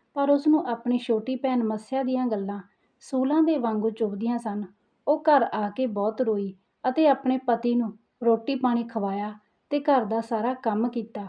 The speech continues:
ਅਤੇ ਮਨ ਹੀ ਮਨ ਬਹੁਤ ਦੁਖੀ ਹੋਈ ਅਤੇ ਉਸਨੇ ਆਪਣੇ ਪਤੀ ਨੂੰ ਕਿਹਾ ਕਿ, "ਅੱਜ ਮੇਰਾ ਮਨ ਬਹੁਤ ਉਦਾਸ ਹੈ, ਮੈਂ ਪੇਕੇ ਜਾਣਾ ਚਾਹੁੰਦੀ ਹਾਂ।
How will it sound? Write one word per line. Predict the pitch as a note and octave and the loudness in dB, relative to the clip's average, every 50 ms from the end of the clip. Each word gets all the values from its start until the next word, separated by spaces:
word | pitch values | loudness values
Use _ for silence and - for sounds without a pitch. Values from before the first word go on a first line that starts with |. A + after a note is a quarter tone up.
| - - C#4 | -12 -12 -8
ਅਤੇ | - D#4 D#4+ | -2 2 4
ਮਨ | D4+ C#4+ B3+ A#3 A3+ | 4 4 4 2 0
ਹੀ | G#3+ F#3+ A#3 B3 | -2 -2 0 0
ਮਨ | A#3+ A3+ A3 A3 | 0 0 -2 -4
ਬਹੁਤ | A3 G3 G3+ G#3 A3 B3 - - | -4 -4 -2 -2 -2 -4 -4 -8
ਦੁਖੀ | G3+ G3 G#3 G3+ - B3+ B3 | -8 -8 -6 -4 -2 -2 0
ਹੋਈ | G#3+ A3+ G#3 G3+ F#3 - _ _ _ _ _ _ _ - C#4 | 0 -2 -4 -4 -6 -12 _ _ _ _ _ _ _ -10 -8
ਅਤੇ | C4+ D4+ D4 | -6 -4 -2
ਉਸਨੇ | C#4+ C#4 - D4+ D4+ D4 | -2 0 2 2 2 2
ਆਪਣੇ | C#4 D4 C4+ B3+ B3+ | 2 0 -2 -4 -2
ਪਤੀ | - - A3 A3 A3+ A3 | -2 -2 -4 -2 -2 -2
ਨੂੰ | A#3 B3 A#3+ | 0 -2 -2
ਕਿਹਾ | - A#3 G#3+ G#3 G#3 G3+ - _ _ _ _ _ - | -2 -2 -4 -4 -6 -8 -14 _ _ _ _ _ -4
ਕਿ, | - D#4+ D4+ C4+ | -2 0 2 2
"ਅੱਜ | B3 A3 A3+ B3+ | 2 2 2 2
ਮੇਰਾ | B3 A#3 A3+ A3 A3+ A3+ | 4 4 4 2 2 2
ਮਨ | A3+ A3 A3 A3 G#3+ | 0 0 -2 -2 -2
ਬਹੁਤ | G3 G#3 G#3+ B3 A#3+ - - | -2 0 0 0 -2 -2 -2
ਉਦਾਸ | G#3+ G#3+ G#3 G3+ G#3+ A3+ - - | -2 -2 0 -2 -4 -4 -6 -8
ਹੈ, | G3+ G#3 G3+ G3 F#3 _ _ _ _ _ _ _ - | -10 -10 -10 -10 -14 _ _ _ _ _ _ _ -2
ਮੈਂ | B3 C4+ D4+ | 0 0 0
ਪੇਕੇ | D#4+ - - A#3+ A3+ A#3 - - D4 C#4 | 2 2 2 2 2 2 0 -2 0 2
ਜਾਣਾ | B3 C4 A#3+ A#3 A3+ A3 | 2 2 2 2 0 0
ਚਾਹੁੰਦੀ | - A#3 G#3 G#3+ G#3 A#3+ A3+ | 0 -2 -2 0 -2 -2 -2
ਹਾਂ। | A3 A3+ G#3+ | -2 -4 -6